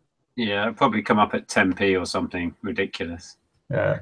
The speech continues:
Speaker 2: But then I was annoyed with myself 'cause I filled my trolley full of these sodding fifa games, and then, of course, I was scrambling around carrying other stuff, so it was a bit of a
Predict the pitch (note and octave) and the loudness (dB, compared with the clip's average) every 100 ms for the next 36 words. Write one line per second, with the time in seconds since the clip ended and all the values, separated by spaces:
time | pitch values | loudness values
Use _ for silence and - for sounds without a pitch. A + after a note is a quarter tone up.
0 | - _ _ - - - D3+ C#3+ E3+ E3 | -8 _ _ -20 -20 2 6 10 12 12
1 | D#3 F3+ F#3+ D3 A#2+ - A2+ - B2 B2+ | 12 12 12 10 6 8 8 8 2 4
2 | - F3 D#3 C3+ C3+ D3+ B2 A2 B2 B2 | 8 8 10 8 10 8 8 4 4 4
3 | A#2+ A#2 - C3+ B2+ A#2 - C#3+ C#3 G#2+ | 2 -2 4 4 6 2 2 2 2 0
4 | G2+ F#2+ F#2+ G2+ B2 B2 C3 B2 A#2+ - | 2 2 2 -6 -2 2 2 2 -2 4
5 | C#3+ B2 B2 A#2+ A#2 - C3+ B2+ A#2+ A#2 | 6 8 8 8 4 4 4 6 6 6
6 | A2+ A#2+ A2+ A2 G#2 - - _ _ - | 6 8 8 4 -2 -12 -20 _ _ 6
7 | B2+ A#2+ A#2+ C3 C#3 C#3 - G#2+ - - | 10 10 10 6 6 4 0 -4 -2 2
8 | A2+ A2+ A2+ A2 B2 B2 B2+ C3 A#2 A2+ | 6 6 4 4 2 0 -2 2 4 6
9 | A2+ A2 | 6 4